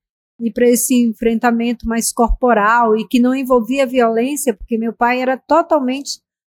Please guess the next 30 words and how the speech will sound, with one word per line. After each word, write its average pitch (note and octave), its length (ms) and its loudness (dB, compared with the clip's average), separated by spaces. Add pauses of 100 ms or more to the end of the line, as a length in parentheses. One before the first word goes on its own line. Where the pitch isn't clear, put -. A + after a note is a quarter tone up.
(120)
contra A#3+ 300 2
a A3 40 4
violência, A3+ 720 -2 (120)
de A3+ 120 -8
modo A#3+ 320 2
que C4+ 100 0
eles B3 220 0
sequer C4+ 380 0
levavam A3 480 0
qualquer B3+ 460 -2
tipo A#3+ 440 -4
de G#3+ 140 -8
arma, G3+ 560 -2 (480)
é, G3+ 420 -2
pra, G#3 800 -2
para G#3 260 -4
os, G3 360 -12
os G#3+ 340 -4
empates. F#3 640 0 (240)
E D#4 60 0
eu F#4+ 100 2
acho F#4+ 240 0
que D#4+ 300 2 (500)
hoje, G3 560 2 (220)
o G3 60 -20 (100)
principal C#4+ 1120 2 (120)
empate A3+ 560 -2
que A3+ 100 -4
a G3+ 40 0
gente G3+ 440 -10